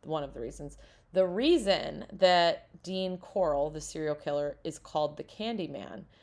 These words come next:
was because he and his family had a candy factory in the Heights, and he was known for passing out free candy to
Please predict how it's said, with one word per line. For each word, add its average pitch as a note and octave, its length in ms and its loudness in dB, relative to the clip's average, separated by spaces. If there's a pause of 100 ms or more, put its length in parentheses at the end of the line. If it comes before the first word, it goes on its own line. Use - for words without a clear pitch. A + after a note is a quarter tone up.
(320)
was E3+ 220 0
because D#3+ 680 -2 (280)
he G#3 420 -6
and E3 120 -2
his E3 200 -6
family E3+ 720 -2
had D#3 460 0
a - 100 -8
candy F3 460 -4
factory - 760 -10 (540)
in D#3+ 160 -4
the D#3 40 -8
Heights, - 720 -12
and E3 100 -4
he F3+ 100 -4
was E3+ 220 -4
known E3+ 600 -2
for D3 540 -2
passing D#3 460 -6
out D3 420 -8
free D#3 280 -8
candy D3+ 600 -4
to C#3+ 300 -4